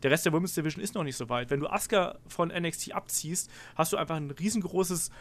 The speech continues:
Loch in der gesamten Women's Division. Und das kriegst du einfach nicht mehr so schnell gefüllt. Und dann hast du halt echt dieses Problem,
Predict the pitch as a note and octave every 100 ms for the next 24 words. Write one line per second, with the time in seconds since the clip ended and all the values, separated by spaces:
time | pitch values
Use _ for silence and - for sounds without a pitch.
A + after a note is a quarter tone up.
0 | - - D3+ D3+ - - D#3+ D3+ D3 D3
1 | F#3+ F#3+ D#3 A3 A3 - B2 B2 D3+ E3
2 | - - D#3 D3 - D#3 - - - -
3 | - G#3 - F#3+ D3+ D#3+ F3+ G3 E3+ D#3+
4 | F3 E3 D3 - C#4+ E3 C3+ D3 E3 F3+
5 | E3 E3 F3+ F3 - E3 D#3 F3